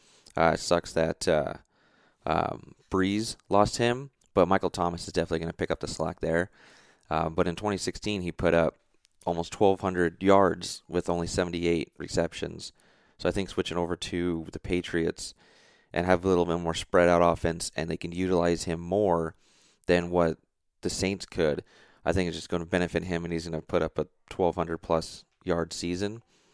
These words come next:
um, because the Patriots are stacking up their defense, their offense. They're going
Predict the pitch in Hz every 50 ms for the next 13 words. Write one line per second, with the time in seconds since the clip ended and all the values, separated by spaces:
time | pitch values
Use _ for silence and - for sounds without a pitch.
0 | _ _ _ - - 87 87 85 82 82 - - - - _ _ _ _ _ _
1 | _ _ _ _ - 92 - 90 85 82 - - - - 92 90 - 98 92 87
2 | - 87 85 82 - - 85 82 82 - - _ _ - - - - - - -
3 | 98 92 87 - - 87 85 85 82 - - 85 82 82 92 92 87 - - 85
4 | 85 85 80 - - 71 67 82 82 82 - 82 82 82 - - 85 85 87 87
5 | 82 85 82 82 85